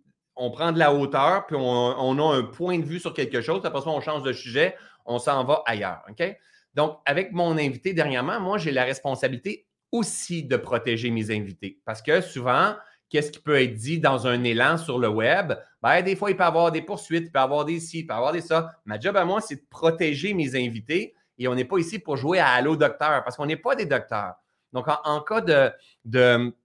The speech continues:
de résistance, de problème de santé ou quoi que ce soit, la référence, c'est toujours les bonnes personnes, que ce soit les nutritionnistes,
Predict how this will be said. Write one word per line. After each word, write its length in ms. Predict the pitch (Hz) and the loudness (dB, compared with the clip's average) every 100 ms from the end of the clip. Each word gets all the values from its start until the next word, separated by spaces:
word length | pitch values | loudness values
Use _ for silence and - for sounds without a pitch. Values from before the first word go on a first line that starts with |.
| _ _ _ _ _ | _ _ _ _ _
de 120 | 107 135 | -4 -2
résistance, 560 | 131 143 - 185 190 | -2 -6 -2 0 0
de 60 | 151 | 0
problème 280 | 135 131 170 | 0 0 0
de 80 | 147 | -2
santé 240 | 147 180 | -2 -4
ou 80 | 170 | -4
quoi 140 | 160 | -4
que 60 | 147 | -2
ce 100 | 139 | -4
soit, 260 | 175 214 | -2 -2
la 260 | 214 123 147 | -2 0 0
référence, 540 | 170 175 180 190 220 | 0 -4 -4 -2 -4
c'est 160 | 220 147 | -8 -4
toujours 540 | 170 156 208 214 - - - | -4 0 0 -2 -4 -14 -8
les 100 | 123 | -6
bonnes 300 | 120 190 220 | 2 2 2
personnes, 420 | 208 160 160 185 | -4 -4 -4 -4
que 60 | 147 | -6
ce 60 | |
soit 200 | 139 135 | 0 2
les 140 | 139 131 | 2 0
nutritionnistes, 880 | 127 - 120 135 127 185 214 214 | -4 -8 -10 -4 -2 0 -2 -4